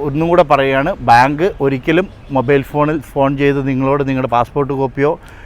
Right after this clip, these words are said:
അല്ലെങ്കിൽ നിങ്ങളുടെ വേറെ ഡോക്യുമെന്റുകളോ ഒരിക്കലും ബാങ്ക് ആവശ്യപ്പെടില്ല. ബാങ്കിൻ്റെ ഡൊമൈൻ ഐ ഡിയിൽ നിന്നും അല്ലെങ്കിൽ രജിസ്റ്റേർഡ് ആയിട്ടുള്ള മൊബൈൽ നമ്പറുകളിൽ നിന്നോ അല്ലെങ്കിൽ ആപ്ലിക്കേഷനിൽ തന്നെ കസ്റ്റമർ സപ്പോർട്ട് ഉണ്ട്, അതിൽ വഴി മാത്രമേ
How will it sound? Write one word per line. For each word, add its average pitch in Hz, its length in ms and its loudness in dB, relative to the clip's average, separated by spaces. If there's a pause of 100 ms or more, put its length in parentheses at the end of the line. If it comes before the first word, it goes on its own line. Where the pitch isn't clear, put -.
(140)
അല്ലെങ്കിൽ 135 340 0
നിങ്ങളുടെ 135 220 2
വേറെ 131 280 2
ഡോക്യുമെന്റുകളോ 135 720 -2 (100)
ഒരിക്കലും 165 500 0 (100)
ബാങ്ക് 131 280 2 (160)
ആവശ്യപ്പെടില്ല. 123 600 -2 (380)
ബാങ്കിൻ്റെ 131 320 0
ഡൊമൈൻ 139 400 0
ഐ 127 180 0
ഡിയിൽ 135 220 -2
നിന്നും 160 260 -6 (360)
അല്ലെങ്കിൽ 139 380 0
രജിസ്റ്റേർഡ് 156 680 -2
ആയിട്ടുള്ള 135 320 2
മൊബൈൽ 135 380 0
നമ്പറുകളിൽ 127 420 0
നിന്നോ 143 260 -4
അല്ലെങ്കിൽ 139 320 -4
ആപ്ലിക്കേഷനിൽ 151 800 0
തന്നെ 143 140 -2 (100)
കസ്റ്റമർ 143 320 -2
സപ്പോർട്ട് 123 320 -4
ഉണ്ട്, 113 100 -2
അതിൽ 139 200 -2 (140)
വഴി 135 160 -4
മാത്രമേ 131 520 -2